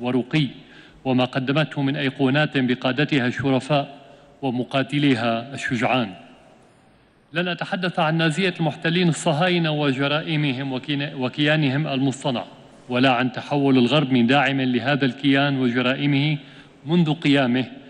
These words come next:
إلى شريك مباشر ومعلن فيها، فهذا لن يضيف شيئا لما يعرفه غالبية العرب والمسلمين وما يعرفه كثيرون غيرهم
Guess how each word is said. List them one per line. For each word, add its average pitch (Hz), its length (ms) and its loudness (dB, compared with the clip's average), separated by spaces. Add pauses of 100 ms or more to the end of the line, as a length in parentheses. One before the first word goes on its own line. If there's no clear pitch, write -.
(300)
إلى 143 240 2
شريك 143 400 -2
مباشر 131 640 0 (340)
ومعلن 127 520 -2
فيها، 113 400 -4 (760)
فهذا 156 340 2
لن 160 200 2
يضيف 156 380 0
شيئا 165 420 0
لما 135 340 2
يعرفه 131 520 -2
غالبية 127 520 0
العرب 127 440 0
والمسلمين 135 720 0 (380)
وما 160 260 2
يعرفه 139 460 -2
كثيرون 135 500 -2
غيرهم 120 560 -2